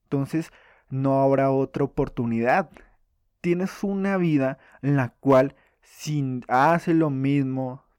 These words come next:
te sientes agotado, te sientes frustrado, no sabes qué hacer, te sientes, digamos, con,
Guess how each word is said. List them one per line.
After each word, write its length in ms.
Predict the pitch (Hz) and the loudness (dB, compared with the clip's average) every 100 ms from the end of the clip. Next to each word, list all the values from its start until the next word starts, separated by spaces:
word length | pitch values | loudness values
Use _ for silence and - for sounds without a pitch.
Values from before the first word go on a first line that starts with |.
| - | -6
te 120 | 123 | -6
sientes 560 | - 139 135 139 143 | -4 -4 -2 -4 -6
agotado, 800 | 147 120 113 - 123 127 123 123 _ _ _ - | -4 -2 -4 2 4 6 4 0 _ _ _ -2
te 140 | 139 | -2
sientes 640 | - - 139 147 143 139 - | -2 0 0 0 -2 -8 -6
frustrado, 840 | 135 123 - 123 120 127 120 123 - - - | -4 -4 -2 2 4 4 2 -4 -14 -20 -12
no 120 | 131 | -8
sabes 420 | 131 143 127 123 - | -4 -2 0 -2 -6
qué 140 | 123 | -4
hacer, 640 | 110 - 147 147 135 135 - _ _ _ - | -4 -4 0 0 0 -2 -8 _ _ _ -6
te 100 | 139 | -6
sientes, 460 | - 127 117 131 | -4 -6 -4 -8
digamos, 480 | 135 131 120 120 120 | -4 -4 -2 -4 -8
con, 800 | - 139 127 117 110 107 104 107 | -4 0 0 -2 -4 -8 -10 -14